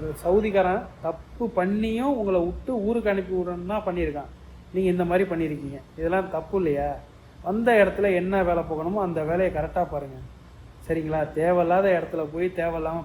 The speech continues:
பிரச்சனைங்க, இப்போ உப்புல பிள்ளைகிட்ட ஒழுங்கா பேசுறது, கரெக்டா நடந்துக்கணும். அதுகிட்ட சண்டை வளர்க்குற மாதிரி, கோவப்படுற மாதிரி, ரொம்ப டார்ச்சர்லாம் பண்ணக்கூடாது. நல்லா பழகுன கூட இருந்தா விட்டுருங்க. இதே நான் பண்ற இடத்துல வந்து இன்னொரு டிரைவர் வந்து வேற ஒருத்தவன் பண்ணானா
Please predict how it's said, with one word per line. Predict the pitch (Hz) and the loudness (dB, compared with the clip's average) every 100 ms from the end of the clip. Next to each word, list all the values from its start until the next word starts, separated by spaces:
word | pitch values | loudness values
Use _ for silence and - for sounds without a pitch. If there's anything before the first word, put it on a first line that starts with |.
| - | -6
பிரச்சனைங்க, | 156 - 160 147 151 | -8 -6 -6 -6 -6
இப்போ | 156 - 170 156 | -8 -4 -2 -2
உப்புல | 156 | 0
பிள்ளைகிட்ட | 190 160 151 139 | 0 0 -4 -4
ஒழுங்கா | 147 147 160 165 160 | -4 -4 -4 -6 -6
பேசுறது, | 156 147 151 143 147 147 | -6 -6 -8 -10 -10 -8
கரெக்டா | - - | -8 -6
நடந்துக்கணும். | 160 147 143 139 135 147 - - - - - - | -6 -6 -8 -12 -12 -12 -14 -18 -18 -14 -12 -6
அதுகிட்ட | 160 160 151 | 2 2 2
சண்டை | 151 165 165 175 | -2 -4 0 2
வளர்க்குற | 160 143 143 | 2 0 -4
மாதிரி, | 156 156 | -6 -2
கோவப்படுற | 165 170 160 143 139 | 2 2 2 -6 -6
மாதிரி, | 139 143 160 175 - - - | -6 -6 -6 -8 -16 -20 -8
ரொம்ப | 160 180 | -2 2
டார்ச்சர்லாம் | 175 165 170 175 165 165 | 2 2 2 0 0 -2
பண்ணக்கூடாது. | 156 147 143 131 - 131 | -4 -2 -2 -4 -10 -8
நல்லா | 151 180 | 0 0
பழகுன | 175 160 190 180 | 2 2 4 2
கூட | 165 165 | 2 0
இருந்தா | 160 190 | 2 0
விட்டுருங்க. | 180 190 175 151 - - - - | 0 -2 -2 -2 -6 -12 -16 -6
இதே | 156 196 | 2 4
நான் | 180 175 180 | 4 4 4
பண்ற | 185 185 185 | 2 4 4
இடத்துல | 180 | 4
வந்து | 180 180 190 | 0 0 0
இன்னொரு | 185 196 175 | 0 2 2
டிரைவர் | 170 180 180 | 2 4 4
வந்து | 170 175 | 2 2
வேற | 175 175 | 2 2
ஒருத்தவன் | 170 180 | 2 0
பண்ணானா | 185 170 175 170 208 | 0 -2 -2 0 0